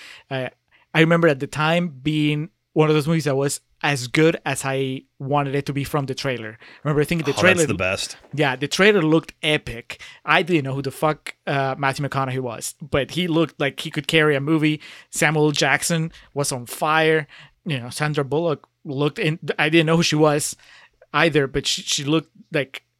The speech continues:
Speaker 1: you know, I don't wanna say just hot, but she looked like an interesting, like, love interest. And then, you know, Christopher Plummer was in it, y-, you know, kind of, like, starting his run of, of playing villains.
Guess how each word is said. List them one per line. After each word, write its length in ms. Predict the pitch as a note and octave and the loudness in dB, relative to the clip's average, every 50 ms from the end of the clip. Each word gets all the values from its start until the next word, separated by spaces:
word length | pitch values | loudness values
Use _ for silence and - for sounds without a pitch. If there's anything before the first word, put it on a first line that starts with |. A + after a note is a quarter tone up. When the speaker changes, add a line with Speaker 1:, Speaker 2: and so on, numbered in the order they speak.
| _ _ _ _ - | _ _ _ _ -12
Speaker 1:
you 140 | G3 G#3+ E3+ | -8 -6 -6
know, 180 | B2 B2+ D3 - _ - | -6 -8 -10 -14 _ -4
I 60 | F3 | 0
don't 80 | G#3 A#3 | 2 2
wanna 80 | G#3 | 4
say 100 | - G#3 | 4 2
just 220 | F3+ - - - - | 2 2 0 -2 -2
hot, 320 | - G3 G#3 F3+ D3+ A#2 | -2 0 2 2 2 0
but 100 | C#3+ C3 | -2 -4
she 80 | - F3 | -2 -2
looked 140 | F3+ E3+ E3+ | -2 -2 -2
like 100 | D3+ C3+ | -2 -2
an 80 | C#3 | 0
interesting, 540 | D#3+ F3+ E3 - D#3+ D3+ C#3+ - - D3 C3+ | -2 -2 0 0 0 0 0 0 -4 -4 -6
like, 140 | C3+ A#2+ - | -6 -10 -6
love 240 | C#3+ C#3+ C#3 C#3+ C#3+ | -4 -2 -2 -2 -2
interest. 420 | C#3 C3 - - A#2+ B2+ - - - - - - - - - C#3+ - - | -4 -6 -6 -10 -12 -12 -12 -16 -18 -20 -20 -20 -20 -18 -12 -4 2 2
And 180 | E3+ D#3+ D#3+ | 4 6 8
then, 300 | F3+ F3+ E3+ E3 D#3+ E3 | 8 8 8 8 4 2
you 100 | G3+ F3+ | 2 2
know, 220 | D3 C#3+ C3+ D3 D3 | 2 2 -2 -6 -6
Christopher 360 | - - D#3+ - - C3+ C#3 | -4 -4 -4 -2 -4 -8 -10
Plummer 400 | - - B2+ C#3 D3 D3 C3+ B2+ A#2+ | -10 -8 -6 -6 -4 -4 -4 -6 -6
was 200 | B2+ C3 - D3 | -6 -6 -6 -6
in 60 | C#3 | -8
it, 260 | C3+ C3 C3 - - - _ _ - G4 G4 - - | -8 -10 -12 -16 -20 -20 _ _ -12 -12 -10 -8 -10
y-, 80 | F4 E4+ | -8 -4
you 160 | - F3 F#3+ E3+ | -2 2 2 4
know, 160 | D#3+ D#3+ D#3+ | 4 2 2
kind 180 | - G3 G3 | 4 4 4
of, 80 | F#3 E3 | 4 4
like, 160 | E3+ D#3+ D#3 | 4 2 2
starting 300 | - - F3 E3+ E3 E3 | 2 4 4 6 6 6
his 180 | E3 D3+ B2+ C3+ | 4 2 0 0
run 240 | D3 C#3+ D3 D3 D3 | 0 0 0 0 -2
of, 260 | C#3 B2+ A#2+ - - | -4 -6 -8 -12 -10
of 220 | - C#3 B2+ - _ - | -8 -8 -8 -10 _ -8
playing 280 | - D3 C#3+ C#3 C3 | -6 -4 -4 -4 -2
villains. 440 | B2 C#3+ C#3 C#3 C3 B2+ B2+ - - | -2 -2 -2 -2 -4 -6 -6 -10 -14